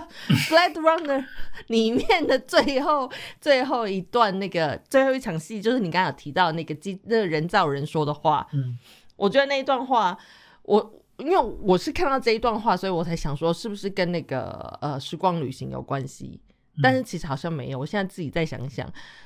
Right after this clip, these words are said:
Speaker 1: 对，然后反正这段话里面他讲的是，就是我直接翻成中文啦，他就说，呃，那个人造人他就是在那短短的四年生命中呢，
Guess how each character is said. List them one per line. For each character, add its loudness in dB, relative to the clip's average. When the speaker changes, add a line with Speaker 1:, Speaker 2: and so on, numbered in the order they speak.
Speaker 1:
对， -4
然 4
后 4
反 2
正 -4
这 4
段 -2
话 0
里 -2
面 -4
他 -2
讲 -6
的 -6
是， -2
就 0
是 -2
我 2
直 4
接 4
翻 0
成 -4
中 -4
文 -2
啦， -6
他 -8
就 2
说， 0
呃， -2
那 0
个 2
人 2
造 2
人 -2
他 -2
就 -8
是 -4
在 0
那 -4
短 -2
短 -4
的 -4
四 -6
年 -4
生 -4
命 -4
中 -6
呢， -10